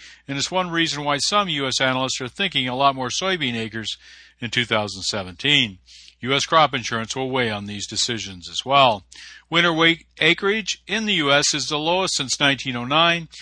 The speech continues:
which is a very long time. How will these acres be shifted in two thousand seventeen?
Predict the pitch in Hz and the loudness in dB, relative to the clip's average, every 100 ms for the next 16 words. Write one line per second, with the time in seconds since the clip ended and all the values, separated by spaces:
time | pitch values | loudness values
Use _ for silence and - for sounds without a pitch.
0 | - _ 170 - 143 143 131 120 113 107 | -20 _ -2 0 0 0 4 4 4 2
1 | 95 90 - 180 160 107 87 _ - - | -2 -6 2 6 6 4 -4 _ -20 -20
2 | - 165 180 156 160 143 165 147 113 127 | 4 6 6 4 0 2 0 0 -4 -2
3 | - 190 202 - 151 143 131 151 156 151 | 0 2 0 -2 -2 -4 -2 0 2 2
4 | 139 139 165 151 135 165 190 226 | 2 2 2 2 0 0 0 -4